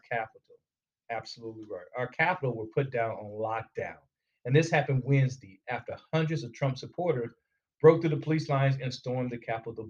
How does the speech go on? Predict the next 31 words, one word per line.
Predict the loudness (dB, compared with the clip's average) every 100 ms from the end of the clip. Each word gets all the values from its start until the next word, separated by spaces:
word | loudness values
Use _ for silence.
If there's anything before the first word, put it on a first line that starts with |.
| -10
building. | -10 -12 -16 -20 _ _ _ _ _ _
That's | -2 2
right. | 2 0 -4 _
They're | 2
trying | 4 2
to | 2
stop | 2 2
the | 0
certification | -6 -6 -4 -4 -6
process. | -6 -4 -4 -6 -8 -10 -20 _ _ _ 0
Now, | 4
this | 6 4
is |
very, | 4 6 8
very | 6 4
bad | 8 8 8 6
'cause | 0 -4 -14 _ _ _ _ -4
this | -4
is |
the | -2
first | 2 4
time | 6 6
in | 6 4
my | 4
lifetime | 4 2 2 2 2
I've | 0 0
seen | -2 -2
anything | -4 -4 -2
like | 0 0
this | -2
happen. | 0 0 4 4 4 2